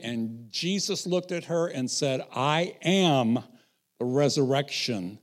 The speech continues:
and the life." He was telling her exactly who he was. <laughs> And you know what?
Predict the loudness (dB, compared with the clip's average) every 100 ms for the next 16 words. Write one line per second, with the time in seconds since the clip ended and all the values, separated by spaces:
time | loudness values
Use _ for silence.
0 | _ _ -4 -2 0 -2 -4 -6 -10 0
1 | 2 4 2 0 -4 0 2 2 0 -2
2 | -2 0 0 -4 -18 -16 -4 -4 -2 0
3 | 4 4 2 -2 -2 0 -2 -6 -20 _
4 | _ 4 6 4 2 2 4 4 4 4
5 | 2 -4 -10 -12 -18 -10 -8 -8 -12 -14
6 | -14 -10 -4 0 0 2 2 2 0 -2